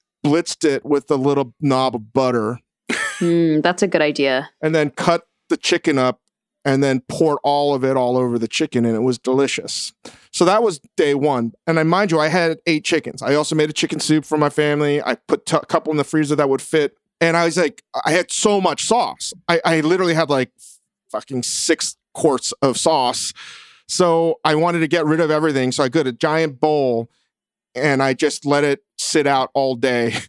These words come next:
Speaker 1: <laughs> outside <laughs> in a giant bowl for, like, six hours, letting it marinate. And then I just broke 'em all down with scissors <laughs> 'cause I was so lazy. And then I grilled 'em all.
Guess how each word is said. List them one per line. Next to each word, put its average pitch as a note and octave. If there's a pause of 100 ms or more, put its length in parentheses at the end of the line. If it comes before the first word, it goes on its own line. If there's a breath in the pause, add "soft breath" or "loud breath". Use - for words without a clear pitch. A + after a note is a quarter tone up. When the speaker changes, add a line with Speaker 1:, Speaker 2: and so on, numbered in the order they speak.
Speaker 1:
<laughs> -
outside A3+ (100)
<laughs> C4+
in D#3
a D3+
giant D#3
bowl C#3+
for, -
like, C3
six -
hours, B2+
letting C3+
it B2
marinate. B2+
And C3
then B2+ (180)
I C3
just - (540)
broke D#3+
'em E3
all D3
down D3 (340)
with D3
scissors E3
<laughs> -
'cause -
I C#3+
was C3
so B2+
lazy. F3+ (580 loud breath)
And D3
then D#3+
I D#3
grilled D3+
'em C#3
all. C2